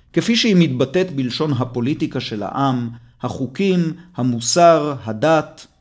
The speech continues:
המטאפיזיקה וכיוצא באלה. בני האדם הם יוצרי דימוייהם, האידאות שלהם וכיוצא באלה, אך מדובר באנשים המציאותיים,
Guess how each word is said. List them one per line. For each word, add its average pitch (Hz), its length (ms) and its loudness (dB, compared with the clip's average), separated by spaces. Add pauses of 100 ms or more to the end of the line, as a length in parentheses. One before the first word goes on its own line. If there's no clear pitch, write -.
(120)
המטאפיזיקה 165 1040 0
וכיוצא 127 540 -4
באלה. 107 420 -6 (800)
בני 175 220 4
האדם 170 640 2
הם 143 180 2
יוצרי 143 720 2
דימוייהם, 123 960 0 (220)
האידאות 127 600 0
שלהם 107 540 -6
וכיוצא 113 560 -6
באלה, 110 420 -6 (340)
אך - 160 -4
מדובר 185 520 4
באנשים 202 720 0
המציאותיים, 175 1120 0